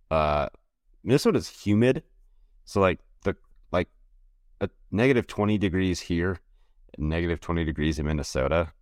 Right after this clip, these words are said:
is, like, way different. The humid, like, the humidity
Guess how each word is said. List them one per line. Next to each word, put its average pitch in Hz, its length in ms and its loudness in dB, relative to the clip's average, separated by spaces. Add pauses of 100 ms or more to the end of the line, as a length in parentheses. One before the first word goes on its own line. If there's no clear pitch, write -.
(300)
is, 80 160 -2
like, 85 140 0
way 73 280 0
different. 69 400 -6 (360)
The 87 100 -4
humid, 104 500 0 (240)
like, 67 160 -6
the 80 120 -4
humidity 82 680 0